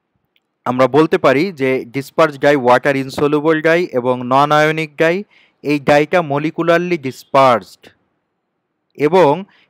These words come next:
ডিসপার্সিং এজেন্ট ইউজ করা হয় এই ডাই দিয়ে ডাইং করার জন্য। তো সেজন্য এই ডাইটাকে বলা হচ্ছে ডিসপার্স ডাই।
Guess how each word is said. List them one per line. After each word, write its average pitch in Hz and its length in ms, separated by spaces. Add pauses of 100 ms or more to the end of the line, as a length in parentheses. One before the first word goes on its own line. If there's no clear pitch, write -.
(100)
ডিসপার্সিং 175 800
এজেন্ট 170 400
ইউজ 151 240
করা 131 280
হয় 117 240
এই 127 280
ডাই 127 260
দিয়ে 135 200
ডাইং 120 320
করার 117 320
জন্য। 95 380 (380)
তো 120 80
সেজন্য 160 460
এই 151 260
ডাইটাকে 131 460
বলা 131 280
হচ্ছে 185 400
ডিসপার্স 113 640
ডাই। 85 180